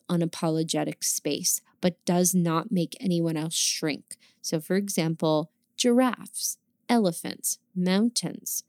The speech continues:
sequoias, redwoods, massive, beautiful land formations, all examples of Emperor taking up space, but does not crowd out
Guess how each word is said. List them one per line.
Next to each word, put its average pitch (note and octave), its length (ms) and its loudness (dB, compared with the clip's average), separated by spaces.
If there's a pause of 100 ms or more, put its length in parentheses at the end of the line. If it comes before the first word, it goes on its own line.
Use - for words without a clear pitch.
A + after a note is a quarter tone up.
(120)
sequoias, - 920 0 (280)
redwoods, G3 640 2 (380)
massive, G3 920 2
beautiful G#3+ 800 4
land E3+ 320 2
formations, D#3+ 800 -4 (460)
all G3+ 460 6 (260)
examples D#3+ 720 -2
of F3 140 -10
Emperor E3+ 500 -4 (340)
taking A#3 440 0
up A#3 160 -2
space, G3 500 0
but - 300 -8
does F#3 180 0
not F3 320 0
crowd E3+ 340 -2
out D#3 220 -4